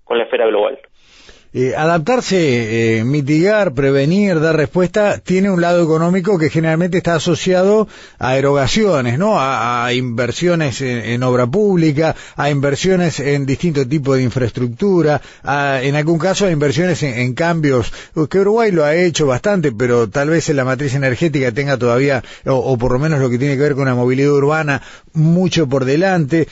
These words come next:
Speaker 2: Sin embargo, también es un escenario de oportunidades. ¿Cómo estamos parados ahí, Ignacio? ¿Ustedes, eh, ven, están previendo que en este nuevo escenario hay oportunidades también para Uruguay?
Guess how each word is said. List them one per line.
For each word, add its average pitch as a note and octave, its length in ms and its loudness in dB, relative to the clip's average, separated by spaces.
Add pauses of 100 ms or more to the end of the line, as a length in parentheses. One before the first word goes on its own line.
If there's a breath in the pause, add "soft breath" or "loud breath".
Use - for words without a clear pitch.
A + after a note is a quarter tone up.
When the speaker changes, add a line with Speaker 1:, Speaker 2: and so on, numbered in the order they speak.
(140 loud breath)
Speaker 2:
Sin F#3 240 -2
embargo, A#3+ 280 0
también F3 360 0
es F3 160 -4
un D#3+ 80 -2
escenario D#3 480 0
de C#3+ 80 2
oportunidades. C3+ 840 0 (200 loud breath)
¿Cómo D4 180 0
estamos E3+ 320 0
parados B2 640 0
ahí, C#3 340 0
Ignacio? F3 420 0
¿Ustedes, A3+ 460 0 (220 loud breath)
eh, D#3 300 -2 (380)
ven, F#3+ 600 0
están E3+ 540 0
previendo E3 760 2 (260 loud breath)
que D#3 100 0
en F3 60 0
este F#3+ 220 -2
nuevo F#3 160 2
escenario E3+ 580 0
hay E3+ 220 0
oportunidades D3+ 640 0
también D3+ 260 -2
para B2+ 160 2
Uruguay? C#3+ 560 0